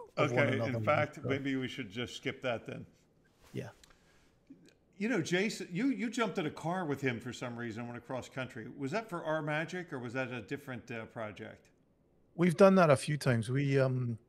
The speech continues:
Speaker 1: we did a
Speaker 2: Stay
Speaker 1: thing
Speaker 2: Ahead of the
Speaker 1: called
Speaker 2: Revenuers or something? I don't know.
Speaker 1: It, a, a lot of it was that, um, to have any revenue at all at one point.
Speaker 2: <laughs>
Speaker 1: I think, I think, um, we did a thing called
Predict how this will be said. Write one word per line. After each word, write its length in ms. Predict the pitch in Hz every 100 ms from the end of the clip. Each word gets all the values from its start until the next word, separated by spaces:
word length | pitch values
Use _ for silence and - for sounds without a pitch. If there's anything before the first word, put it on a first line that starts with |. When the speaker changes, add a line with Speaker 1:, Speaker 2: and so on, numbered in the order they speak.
| _ _ _ _
Speaker 1:
we 60 | -
did 120 | 165
a 80 | 165
Speaker 2:
Stay 200 | 143 151 170
Speaker 1:
thing 40 | 160
Speaker 2:
Ahead 120 | 147
of 60 | 120
the 60 |
Speaker 1:
called 60 | 135
Speaker 2:
Revenuers 680 | 151 151 160 160 160 160 165
or 40 |
something? 340 | 151 156 160 147
I 40 |
don't 160 | 135 135
know. 140 | 135 113 _ _ _
Speaker 1:
It, 120 | 139
a, 480 | 143 139 127 135 -
a 20 |
lot 240 | 117 127 151
of 120 | 131
it 120 | 127
was 160 | 123 110
that, 260 | 113 -
um, 360 | 117 120 120 117 - -
to 80 |
have 160 | 123 147
any 160 | 160 151
revenue 420 | 147 131 131 123
at 160 | 107
all 320 | 139 156 123 113
at 120 | 113
one 220 | 110 127 147
point. 240 | 113 101 - - -
Speaker 2:
<laughs> 280 | - - 135
Speaker 1:
I 60 |
think, 340 | 143 170 - -
I 120 | 143
think, 280 | 151 185 -
um, 480 | 160 139 123 113 127 -
we 100 | 139
did 140 | 175
a 80 | 190
thing 200 | - 165
called 380 | 143 139 123